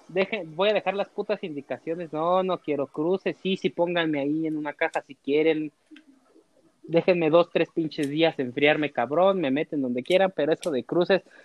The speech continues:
al final del día también. No creo en eso, güey. Me vale madre. Puedes poner la cruz al revés, güey, y pues, me da lo mismo, güey.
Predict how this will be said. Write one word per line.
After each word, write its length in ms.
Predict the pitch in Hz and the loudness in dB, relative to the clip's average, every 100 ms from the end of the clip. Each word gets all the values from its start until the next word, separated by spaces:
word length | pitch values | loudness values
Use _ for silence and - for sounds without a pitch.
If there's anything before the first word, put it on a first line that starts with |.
| _ | _
al 200 | - 233 | 0 0
final 280 | - 339 339 | 2 4 6
del 120 | 294 | 4
día 140 | 254 247 | 2 0
también. 340 | 202 202 208 202 _ _ _ _ _ _ _ _ - | 0 0 -2 -4 _ _ _ _ _ _ _ _ -6
No 140 | 170 175 | -2 0
creo 180 | 196 | 0
en 100 | 220 | -2
eso, 200 | 254 - | -4 -6
güey. 140 | 135 123 | -8 -8
Me 180 | 135 151 | -6 0
vale 260 | 160 165 | 0 0
madre. 280 | 190 196 147 | -2 -2 -4
Puedes 220 | 165 160 | -4 -6
poner 340 | - 151 156 151 | -4 -4 -2 -2
la 140 | 151 | -2
cruz 240 | 175 156 | -2 -4
al 260 | 180 143 147 | -4 -2 0
revés, 380 | 165 170 185 175 | 0 2 0 -2
güey, 300 | 185 190 160 | -6 -4 -6
y 20 | |
pues, 240 | _ 123 117 _ - | _ _ _ _ -14
me 240 | 127 123 | -10 -8
da 100 | 127 | -6
lo 120 | 139 135 | -4 -4
mismo, 300 | 208 131 | -4 -6
güey. 120 | 117 | -8